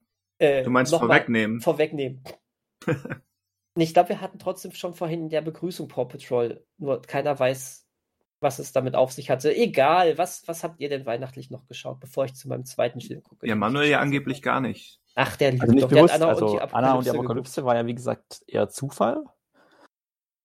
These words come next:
Speaker 3: Ansonsten hatte ich, ja, ich hab vor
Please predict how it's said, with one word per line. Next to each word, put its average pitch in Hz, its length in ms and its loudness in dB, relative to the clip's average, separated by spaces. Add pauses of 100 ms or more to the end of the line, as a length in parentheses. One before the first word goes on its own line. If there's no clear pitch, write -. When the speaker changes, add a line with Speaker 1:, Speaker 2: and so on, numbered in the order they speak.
(280)
Speaker 3:
Ansonsten 151 800 2
hatte 135 220 0
ich, - 540 -6
ja, 143 180 6
ich 123 120 -2
hab 127 80 -6
vor 123 680 0